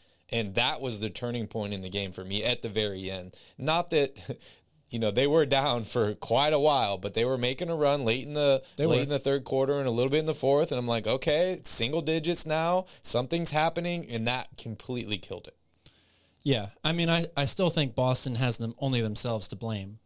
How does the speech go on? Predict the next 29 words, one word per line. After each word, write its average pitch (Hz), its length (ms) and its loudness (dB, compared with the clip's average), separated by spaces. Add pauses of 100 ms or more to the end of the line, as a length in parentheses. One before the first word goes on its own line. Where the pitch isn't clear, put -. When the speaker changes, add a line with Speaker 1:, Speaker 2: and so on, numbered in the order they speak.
(100)
Speaker 2:
Uh, 117 120 -8
the, - 80 -12
Speaker 1:
Definitely. 120 320 0
Speaker 2:
the 123 80 2
turnovers 127 760 2 (760)
were 139 120 4
just 143 280 4
ridiculous. 120 680 0
I, 143 100 -8
in 117 200 -4
fact, 147 420 2
now 131 180 2
that 127 100 4
I've 113 100 2
got 123 180 0
my 110 120 0
goggles 117 420 2
off 110 200 2
and 110 60 -2
I 107 100 -2
can 104 160 -6
see, 104 360 0
I'm 110 160 -4
gonna 117 180 2
read 127 240 4
off 120 200 2
some 110 140 -4
stats 117 480 -2
here. 104 260 -4